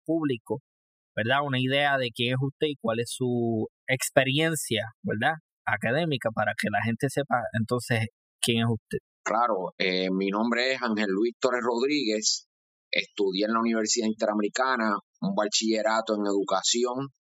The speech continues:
Speaker 2: en estudios sociales,
Speaker 1: Ujú.
Speaker 2: eh, me gradué en mil novecientos noventa y seis, luego solicité en la Universidad de Puerto Rico ingresar y realizar estudios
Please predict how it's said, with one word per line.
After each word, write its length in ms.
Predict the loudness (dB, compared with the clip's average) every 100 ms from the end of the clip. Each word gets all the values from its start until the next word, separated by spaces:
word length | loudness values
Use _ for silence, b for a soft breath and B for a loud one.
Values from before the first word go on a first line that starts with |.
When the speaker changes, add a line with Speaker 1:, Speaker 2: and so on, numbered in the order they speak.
| -2
Speaker 2:
en 140 | 0
estudios 340 | 0 0 0
sociales, 640 | 0 0 0 2 2 0 -4 _ -4
Speaker 1:
Ujú. 120 | -2 -2 -2
Speaker 2:
eh, 160 | -2 -2
me 120 | 0 2
gradué 360 | 2 2 0
en 100 | 2
mil 120 | 2
novecientos 480 | 2 2 2 2 2 0
noventa 420 | 2 0 0 0
y 80 | 2
seis, 380 | 2 0 0 -6 _ _ _ _
luego 640 | 0 2 2 2 2 0 -2 _ _
solicité 680 | -2 0 2 2 0 0 0
en 80 | 0
la 80 | 2
Universidad 440 | 2 0 0 0
de 120 | 0
Puerto 320 | 0 0 0 0
Rico 480 | 0 0 0 -2 -4 _ _ _
ingresar 580 | 0 0 0 0 0 0 2
y 240 | 0 0 -2
realizar 500 | -2 0 0 0 -2
estudios 500 | -2 -2 0 0